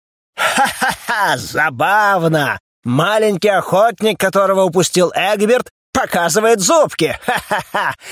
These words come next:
Наконец-то в этой дыре хоть что-то начало происходить! Ну что же,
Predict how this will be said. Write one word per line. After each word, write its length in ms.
Наконец-то 680
в 60
этой 220
дыре 260
хоть 200
что-то 420
начало 360
происходить! 680
Ну 100
что 340
же, 140